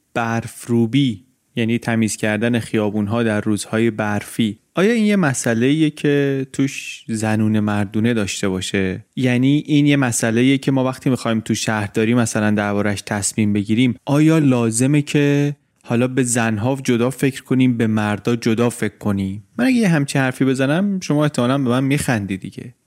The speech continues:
ممکنه بگی که آره، ما می‌دونیم که به حقوق زنها باید احترام گذاشت و باید برابری در فرصت‌ها ایجاد کرد و همهٔ اینا، ولی دیگه همه چی که زنون مردونه نداره که.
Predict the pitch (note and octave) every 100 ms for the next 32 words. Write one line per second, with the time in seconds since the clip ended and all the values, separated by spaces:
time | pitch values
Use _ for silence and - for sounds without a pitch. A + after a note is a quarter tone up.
0 | _ B2+ A#2 C3+ D3 D3+ D#3 D#3 D#3+ E3
1 | C3 C#3 C#3+ A#2 B2+ D3+ A3+ G3+ - A#2+
2 | A#2 A2 A#2 A2+ A#2 A2+ A2 G#2+ A#2 A2+
3 | A2 A2 A2+ F#2+ A2+ B2+ C#3 C3 A#2+ B2
4 | A#2+ - A#2 A2 G#2+ A2 G#2+ G#2+ G#2+ G#2
5 | G#2+ A#2 G#2+ - A2+ - G#2 - D3 D#3+
6 | C#3 C3 - B2+ B2+ A2+ A#2 A#2 A#2+ A#2+
7 | A2 G#2+ A2+ G#2+ C#3 F#3 F#3+ B2+ A#2 D3
8 | E3 - A2+ G#2 G#2+ G2+ - E3+ E3+ D#3+
9 | D#3 D3+ C3+ A#2 A2+ A2+ A2 G#2+ G#2 A2
10 | B2+ D3+ F#3+ D#3 A2+ - F#2